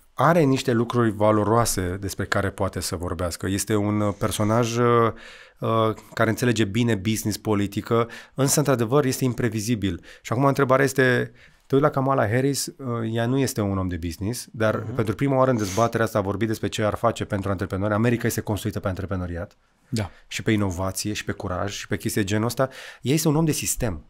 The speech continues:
Speaker 1: Ea este un om care a lucrat la stat, care, uh, se bazează foarte mult pe partid, pe echipă. Întrebarea este ce va face ea într-un moment dificil. Probabil o să strângă echipa, să ia o decizie împreună cu echipa și va dura un pic de fiecare dată.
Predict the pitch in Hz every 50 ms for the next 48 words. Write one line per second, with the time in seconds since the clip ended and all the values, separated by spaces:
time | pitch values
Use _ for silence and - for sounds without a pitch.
0 | _ _ _ - 123 135 139 - 131 117 127 131 127 120 - 120 107 107 104 98
1 | - 120 117 95 85 - - - 165 175 165 - - - - - 123 113 117 113
2 | 107 - - - - - - - - 123 110 107 107 110 117 120 131 - - 165
3 | - 135 107 104 113 113 127 123 123 - 123 110 113 110 110 107 - 101 - -
4 | 92 90 - - - 131 123 110 - 110 104 98 95 - - 131 123 - 127 120
5 | 113 - - - - - _ - 123 110 123 120 135 139 151 147 - 127 - -
6 | 123 127 117 - 131 123 - - 135 123 120 117 117 117 113 117 120 113 110 104
7 | 117 107 - 123 95 87 - 98 107 110 117 110 - 113 - 127 131 123 117 101
8 | - - 123 - 120 117 - - 120 117 110 113 107 - 131 107 120 110 - 120
9 | 120 117 117 - 110 95 - 120 - 120 120 113 - - 117 117 117 113 110 -
10 | - - - - _ - 110 87 107 120 127 110 95 87 - 95 85 - - 110
11 | 95 - - 107 - 110 104 95 110 104 - - 85